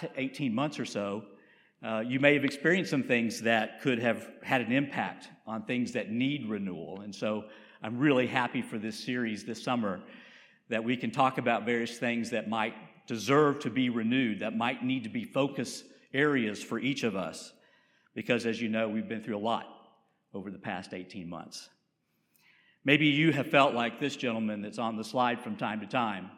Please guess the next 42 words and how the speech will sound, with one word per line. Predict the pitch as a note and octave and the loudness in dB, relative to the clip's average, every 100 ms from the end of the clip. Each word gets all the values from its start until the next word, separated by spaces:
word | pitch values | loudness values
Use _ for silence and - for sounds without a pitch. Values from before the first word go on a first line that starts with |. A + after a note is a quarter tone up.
| - _ _ _ _ _ | -20 _ _ _ _ _
uh, | G2+ A2 | -6 -4
over | A2+ G#2+ | -4 -4
the | |
past | G2+ A2+ G#2 - | -4 -4 -4 -4
eighteen | G2+ A#2 G2+ | -6 -6 -4
months, | G#2+ E2+ - - - | -4 -4 -10 -18 -18
you | G2 | -14
know, | F#2 | -14
where, | F#2+ G#2+ G2+ G#2 G2+ G2 | -10 -8 -6 -6 -8 -8
uh, | G2+ G2 - | -8 -6 0
things | A#2+ G2+ | 0 0
were | G2 | -2
just | G2 B2 G#2+ | 2 0 0
incredibly | G2 G2+ C3 A2+ G2+ F#2 F#2 F#2 - - | -6 -4 0 0 0 -4 -6 -8 -14 -10
difficult. | A2 G2+ - E2+ - - _ _ _ _ _ _ | -10 -8 -10 -12 -12 -20 _ _ _ _ _ _
For | C3+ | 2
me, | D3+ G3 | 6 8
the | E3 | 8
last | D3 D3 D#3 | 6 6 2
eighteen | D3 D#3 C3+ | 0 2 2
months | C#3 C#3 | 2 0
has | A#2+ | -4
been | C3 B2+ B2 | -2 0 0
kind | B2 A#2+ A#2 | 0 -2 0
of | |
a | A2+ | -2
mixed | A2+ - | -2 -4
bag. | A2 G#2 D2 - - _ _ _ _ _ | -4 -4 -6 -14 -20 _ _ _ _ _
Uh, | G2 G#2 A#2 | -10 -6 -4
a | |
lot | A#2 B2 C#3+ | 2 6 6
of | C#3 - | 2 2
things | C3+ B2+ | 2 2
that | A#2 | -2
were | A2+ | 0
very | A#2+ A#2 | 0 0
challenging, | A#2 B2+ B2+ A#2+ A2 G#2+ G#2 | 0 0 0 0 -2 -4 -4
a | A2+ | -2
lot | A#2 C#3+ | 2 4
of | C3+ A2 | 2 0
blessings | A#2 C3 A#2 G2+ - | -2 -2 -4 -10 -8
too. | C3 A2+ | -6 -6